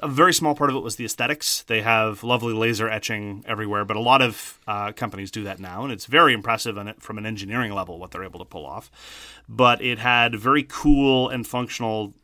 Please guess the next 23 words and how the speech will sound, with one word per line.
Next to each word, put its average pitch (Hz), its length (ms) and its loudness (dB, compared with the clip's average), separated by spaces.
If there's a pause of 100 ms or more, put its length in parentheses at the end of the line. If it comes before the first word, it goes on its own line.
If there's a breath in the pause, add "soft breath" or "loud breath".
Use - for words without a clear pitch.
(200)
axe - 600 2
pieces 107 540 -6
that - 240 -8
separate 110 400 -2
out 92 160 -8
the - 60 -12
bank 131 540 0 (240)
uh, 101 300 -2 (200)
the, 131 120 -12
the 123 160 -12
bank 135 220 0
coins. 107 240 -10
And 113 80 -8
I 123 60 -4
will 180 160 2
grant 233 340 2
you, 180 260 -2 (440 soft breath)
not 156 240 4
being 175 180 0
a 175 60 -2
dumper, 143 440 2 (600 soft breath)
that 131 520 4
it, 147 200 -2